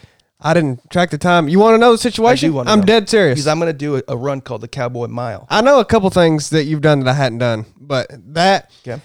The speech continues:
Speaker 1: we went to, um, we had a school. I ha-, I went to a private school. You had a dress, dress code and everything. And there was this one day where,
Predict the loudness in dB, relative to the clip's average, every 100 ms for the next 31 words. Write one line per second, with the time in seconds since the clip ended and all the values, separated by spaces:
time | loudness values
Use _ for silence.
0 | _ _ _ _ _ _ 0 2 2 -2
1 | -6 _ _ _ _ _ _ -8 0 0
2 | 0 -6 -20 -6 -2 0 2 2 0 -4
3 | -16 _ _ _ _ 0 2 2 0 -4
4 | 0 0 2 0 -2 0 2 2 2 0
5 | 2 2 0 2 4 4 2 2 0 0
6 | -4 -14 -2 0 0 2 4 4 2 -6
7 | _ -4 -2 0 2 0 -2 _ _ _
8 | _ _ _ _ -8 0 4 4 2 0
9 | 2 2 4 4 2 0 _ _ _ _
10 | _ 0 4 4 2